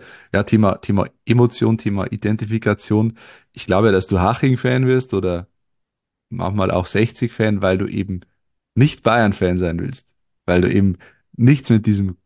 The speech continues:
großen Großkopf von F C Bayern zu tun hast, haben willst, sondern weil du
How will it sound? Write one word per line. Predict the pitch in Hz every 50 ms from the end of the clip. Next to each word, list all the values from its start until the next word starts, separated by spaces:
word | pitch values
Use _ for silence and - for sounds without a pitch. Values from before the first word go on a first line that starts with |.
| _ _ _ _ _
großen | - 107 101 98 117 127 123 - 113 110 101 95 92 92 90
Großkopf | 87 - 104 110 120 120 - - 113 104 -
von | - 98 90
F | 98 98 -
C | - - 92
Bayern | - 90 90 98 113 135 131
zu | 131 127
tun | - 131 135 147
hast, | 147 143 135 - - - -
haben | 120 120 131 131
willst, | 139 143 139 -
sondern | - 107 107 104 101
weil | 98 92 101
du | 104 107 104 -